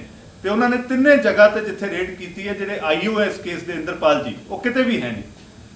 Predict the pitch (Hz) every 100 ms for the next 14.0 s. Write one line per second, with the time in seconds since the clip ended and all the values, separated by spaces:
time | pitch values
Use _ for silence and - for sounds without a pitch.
0 | - 226 226 247 - 185 180 196 196 220
1 | 226 214 - 190 214 262 254 208 190 190
2 | 185 139 127 214 - 247 294 285 233 214
3 | 214 220 214 208 180 180 196 196 196 220
4 | 165 175 185 170 160 160 202 208 202 208
5 | 226 214 220 233 240 254 233 214 226 214
6 | 220 220 208 - 190 196 - 202 180 185
7 | 143 143 147 190 185 185 - - - -
8 | - - - 233 254 269 302 294 285 233
9 | 202 196 214 226 208 240 208 180 151 113
10 | - - - - 190 190 165 147 - 175
11 | - 160 156 160 202 190 165 202 175 170
12 | 170 185 175 151 - 180 180 190 185 165
13 | 180 175 - 165 160 143 135 151 180 185